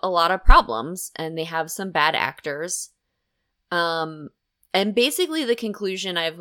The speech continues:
come to is that when you have any lar-, and I'm not saying this to excuse things, but just, like, because I don't really think it's worth focusing on for this particular conversation.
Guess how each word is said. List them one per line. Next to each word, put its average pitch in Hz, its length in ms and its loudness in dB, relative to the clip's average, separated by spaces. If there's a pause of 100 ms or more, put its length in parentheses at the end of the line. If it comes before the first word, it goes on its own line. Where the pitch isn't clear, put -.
(140)
come 180 420 -4
to 156 560 -6
is 165 240 -4
that 160 400 0 (1160)
when 214 280 -6
you 226 120 -8
have 233 340 -4
any 277 340 -2
lar-, 196 380 -2
and 214 120 2
I'm 233 120 2
not 247 240 4
saying 220 180 -8
this 185 200 -8
to 180 100 -12
excuse - 640 -10
things, 254 340 -4
but 180 180 -2
just, 170 280 -6
like, 156 220 -2 (420)
because 185 200 -10
I 170 100 0
don't 165 200 -6 (160)
really 175 240 -4
think 160 260 -10
it's - 340 -8 (920)
worth 175 180 -2
focusing 156 480 -4
on 156 160 -6
for 156 140 -8
this 143 240 -6
particular 180 800 -6
conversation. 220 920 -8